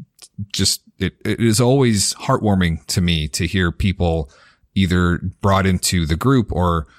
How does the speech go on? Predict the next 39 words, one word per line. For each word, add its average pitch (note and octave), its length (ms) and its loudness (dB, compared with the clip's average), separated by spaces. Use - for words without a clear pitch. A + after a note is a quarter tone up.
or F2+ 120 0
brought F#2 260 2
into F2 440 -2
this, D#2+ 400 -2
this E2 260 -4
field E2+ 340 0
of D#2+ 100 -2
interest G#2+ 460 0
because F2 360 -2
of D#2+ 200 -4
the, D#2+ 180 -4
the D#2 300 -4
previous F#2+ 380 0
things F2+ 180 -2
that E2+ 100 -4
I've D#2+ 140 -4
done. A2+ 300 0
But, F2 260 -4
uh, D#2+ 420 0
also, F2 580 2
uh, D#2+ 240 -2
this F#2 180 -2
has F2 120 -2
obviously E2+ 500 0
been D#2 540 -2
rewarding F2+ 400 2
for F#2 140 0
me E2+ 140 2
as F2 120 0
well, D#2+ 200 0
because D#2+ 300 -2
like D#2 140 -4
I D#2+ 80 0
said, F#2+ 220 0
I D#2+ 80 0
get D#2+ 180 -4
to D#2 280 -4
hang F2 260 -2
out D#2+ 300 -2